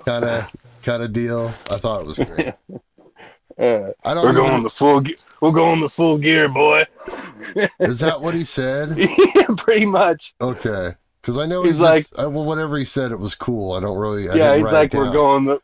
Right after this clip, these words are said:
Speaker 2: we're going the full gear." <laughs> It was, like, really simple, but it sounded so <laughs> badass.
Speaker 1: Right, yeah.
Speaker 2: It's like, "I wanna go." <laughs>
Speaker 1: Pick me
Speaker 2: Yeah,
Speaker 1: up,
Speaker 2: it was
Speaker 1: Sting.
Speaker 2: cool. Yeah.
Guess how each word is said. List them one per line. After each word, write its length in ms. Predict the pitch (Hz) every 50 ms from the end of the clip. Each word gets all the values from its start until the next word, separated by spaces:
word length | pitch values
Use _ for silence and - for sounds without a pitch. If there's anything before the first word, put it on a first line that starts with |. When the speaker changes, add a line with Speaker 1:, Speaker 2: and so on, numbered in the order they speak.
| _ -
Speaker 2:
we're 100 | 143 139
going 320 | 147 156 147 143 135 131
the 80 | 123 113
full 320 | - - 143 143 143 123
gear." 580 | 113 110 123 139 139 139 135 131 120 113 110 - _
<laughs> 220 | _ - - -
It 100 | 151 -
was, 220 | 202 190 180 160 180
like, 180 | 180 175 156 143
really 280 | 143 165 170 170 165 160
simple, 440 | - - 170 156 151 151 170 170 156
but 160 | 151 156 135
it 120 | 131 123
sounded 440 | - - - 165 151 185 170 143 -
so 240 | - - 156 156 151
<laughs> 120 | 135 135
badass. 600 | - - 156 139 - 139 - - - - 131 147 -
Speaker 1:
Right, 380 | 120 131 139 135 123 120 - - -
yeah. 460 | - 110 127 127 120 113 101 90 85 - - _
Speaker 2:
It's 120 | - - -
like, 240 | 170 156 139 - _ _ - _ _ -
"I 120 | 214 220
wanna 300 | 214 214 214 202 196 196
go." 440 | - - 214 220 208 202 190 170 - - - - - -
<laughs> 1500 | 262 - 240 - - - 262 269 - - - 190 - - _ _ - - _ - _ _ - - - _ _ _ _ -
Speaker 1:
Pick 160 | 170 131 -
me 100 | 160 165
Speaker 2:
Yeah, 220 | 156 143 139 127
Speaker 1:
up, 60 | 123 143
Speaker 2:
it 60 | 160 160
was 100 | 151 139
Speaker 1:
Sting. 140 | 135 127
Speaker 2:
cool. 340 | 143 151 151 143 127 113 - _ _ _ _ _ _ _ _ _ _ _ _ _ _ _ _ _ _ _ _ _ _ _ _ _ _ _ _ _ _ _ _ _ _ _ _ _ _ _ _ -
Yeah. 360 | 127 131 131 120 120 120